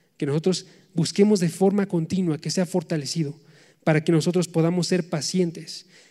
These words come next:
Y la única forma de hacerlo esto, nos dice el versículo, es a través de nosotros una comunión con Dios. O, nos dice el versículo, dice, "Porque la venida del Señor está cerca". Si nosotros sabemos esta idea, Dios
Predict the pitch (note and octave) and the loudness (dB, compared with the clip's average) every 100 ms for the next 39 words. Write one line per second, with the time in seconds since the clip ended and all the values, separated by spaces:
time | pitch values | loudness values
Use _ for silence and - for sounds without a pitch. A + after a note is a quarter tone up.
0 | _ D#3 D3 D#3 F#3 B3 B3 F#3 - G3+ | _ -4 0 2 2 0 0 -2 2 2
1 | E3+ C#3 C3+ D#3+ D3+ D#3 D#3 D3 C#3 C#3 | 2 -2 -2 0 2 2 0 -2 -2 0
2 | D#3+ C3 B2 E3 E3 F#3 - _ _ _ | 0 0 -2 -4 -4 -6 -12 _ _ _
3 | _ D3+ F#3+ F3+ E3 F3 F3 D#3+ - E3 | _ -6 -4 0 2 2 0 -4 -4 -6
4 | D#3+ - - _ _ - F#3 G3+ F#3+ E3+ | -8 -10 -16 _ _ -2 2 2 4 4
5 | F3+ G3 F3+ F#3+ F#3 - - _ _ _ | 4 4 2 0 -2 -6 -16 _ _ _
6 | D#3 F#3+ F#3+ - D#3 D3+ F#3 E3+ E3 F#3 | 2 2 2 -4 -4 -2 -2 0 0 0
7 | G3 G#3 - _ - D#3+ D#3 F#3+ - _ | -2 -4 -12 _ -10 -6 -4 -6 -10 _
8 | _ - G#3 G3+ D#3 G3 - _ _ _ | _ 4 4 4 -2 -8 -10 _ _ _
9 | _ D3 D#3+ D#3 D#3 D#3+ D3+ - D3 D#3 | _ 0 2 2 2 2 0 -2 0 0
10 | - - - _ C#3+ D3+ A3+ A#3 D#3+ - | -2 -12 -20 _ -6 -2 0 0 -6 -20
11 | _ _ _ _ - D#3 E3 G#3+ F#3 F3+ | _ _ _ _ -6 0 2 2 2 2
12 | G3 F#3 G3+ F#3+ F3+ E3 - - - _ | 2 0 0 2 4 2 -4 -20 -20 _
13 | C3+ D#3 G3+ A3 - - | -4 4 4 4 -4 -10